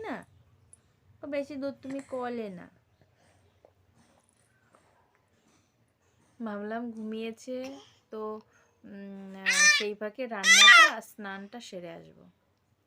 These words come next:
কোনোটাই হলো না। আহ, বসে বসে কি করব, উম, আহ, কটা রিলস বানালাম, তো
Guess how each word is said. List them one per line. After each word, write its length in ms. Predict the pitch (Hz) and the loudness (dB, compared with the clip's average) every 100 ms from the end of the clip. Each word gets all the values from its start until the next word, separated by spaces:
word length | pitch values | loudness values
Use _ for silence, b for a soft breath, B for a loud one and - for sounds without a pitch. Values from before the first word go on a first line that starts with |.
| - | -2
কোনোটাই 500 | 494 494 494 453 233 233 | 6 10 10 10 4 -6
হলো 160 | 180 165 | -10 -14
না। 60 | 156 165 B B B B _ 180 | -18 -20 B B B B _ -14
আহ, 200 | 175 180 180 | -10 -10 -10
বসে 240 | 190 185 | -14 -12
বসে 300 | 208 208 233 240 233 | -12 -12 -14 -14 -16
কি 100 | 240 233 | -18 -4
করব, 240 | 415 427 233 | 0 0 -4
উম, 520 | 320 - - 220 202 | -14 -16 -20 -18 -16
আহ, 320 | 202 196 196 190 - | -14 -14 -14 -14 -14
কটা 220 | 196 214 208 | -12 -10 -10
রিলস 280 | 214 214 214 | -10 -12 -12
বানালাম, 360 | 220 220 220 269 311 B B B B _ | -12 -12 -12 -14 -18 B B B B _
তো 80 | 202 | -12